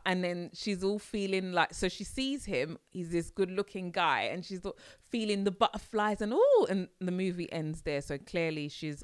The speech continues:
open for dating. So what got me was just like, what? I, and I, I'm assuming that this is an old movie because it's on Netflix. Maybe it's just been put on Netflix in the U K. I don't know, 'cause I hadn't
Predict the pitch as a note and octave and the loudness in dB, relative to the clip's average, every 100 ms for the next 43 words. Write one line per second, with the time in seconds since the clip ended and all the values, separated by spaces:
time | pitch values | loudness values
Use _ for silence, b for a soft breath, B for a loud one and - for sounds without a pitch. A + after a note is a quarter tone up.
0 | - E3 D#3 - D#3 E3 D#3 D#3+ E3+ - | -4 -2 -2 -6 -6 -8 -4 -2 -2 -4
1 | - - E3 _ _ _ _ _ _ b | -12 -12 -16 _ _ _ _ _ _ b
2 | b b b b b - G#3+ B3 F#4+ A3 | b b b b b 0 2 4 2 2
3 | A#3 A#3+ F#3+ E3+ D3 C#3 E3 E3+ D#3+ G3 | 6 6 6 -4 -4 -4 0 0 0 -6
4 | - F3 D#3+ - - F3+ D#3+ G3 D4 _ | -4 -2 -2 -6 -10 -12 -8 -2 -4 _
5 | _ _ - F#3+ - G#3+ G#3+ G3+ - G3+ | _ _ 0 0 2 0 0 -2 2 4
6 | G#3 - G#3 G#3+ D4+ F#4+ E4+ - G3 G#3 | 4 2 2 2 2 2 0 -2 -2 -2
7 | F#3 E3+ E3 - F3+ F3 E3 E3 D#3+ E3 | -4 -2 -4 4 4 4 2 2 0 0
8 | D3+ E3+ E3 F3 D#3+ - G#3 G#3+ G3+ - | -2 -2 -2 -4 -4 -2 0 0 0 -4
9 | - D3 B2 D#3+ F3+ G3 F#3+ - F#3 - | -4 -4 -4 -2 -4 -4 -8 -10 -12 -6
10 | E3+ E3+ - - D#3 D3+ - - - D3+ | -4 -4 -6 -4 -4 -6 -10 -14 -10 -8
11 | D3 D3+ D3 D3+ - E3+ D#3 D#3 E3+ D#3+ | -6 -6 -6 -2 0 0 0 -4 -2 -2
12 | F#3 G#3 F#3 | 0 -2 -4